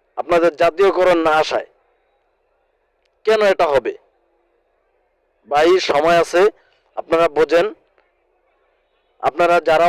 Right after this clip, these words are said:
অসহায় তাদের পাশে যা দাঁড়ান, আমরাই তো দাঁড়াইতে হবে। আমরা তো বাংলাদেশের জনগণ, আমরাই তো স্বাধীন করছি দেশ। তাহলে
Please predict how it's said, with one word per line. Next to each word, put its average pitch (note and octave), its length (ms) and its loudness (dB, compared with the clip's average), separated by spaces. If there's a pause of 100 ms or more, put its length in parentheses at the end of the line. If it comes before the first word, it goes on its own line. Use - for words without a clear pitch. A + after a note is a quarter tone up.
অসহায় E3 420 0
তাদের D#3 280 0
পাশে E3 180 -2 (120)
যা E3+ 80 0 (120)
দাঁড়ান, F3 220 0 (480)
আমরাই G3 300 0
তো A3 120 0
দাঁড়াইতে F3+ 360 0
হবে। B2+ 180 -4 (640)
আমরা F3 300 -2
তো G3 140 0
বাংলাদেশের F3+ 420 0
জনগণ, F#3+ 420 0 (600)
আমরাই A3 340 0
তো - 120 2
স্বাধীন G#3 320 2
করছি F#3+ 200 -2 (100)
দেশ। C3+ 140 0 (840)
তাহলে F#3 160 2